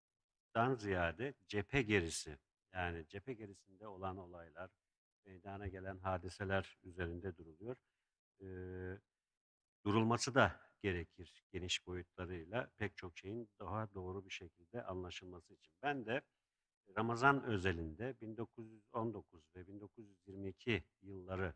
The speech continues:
arasında, e, neden bin dokuz yüz on dokuz? Çünkü bin dokuz yüz on sekiz Ramazan'ında savaş, Birinci Dünya Savaşı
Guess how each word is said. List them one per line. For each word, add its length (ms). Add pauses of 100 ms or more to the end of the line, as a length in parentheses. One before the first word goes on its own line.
(400)
arasında, 800 (720)
e, 280
neden 340
bin 140
dokuz 240
yüz 120
on 140
dokuz? 280
Çünkü 400 (240)
bin 140
dokuz 180
yüz 120
on 120
sekiz 280 (100)
Ramazan'ında 720
savaş, 500 (200)
Birinci 220
Dünya 200
Savaşı 380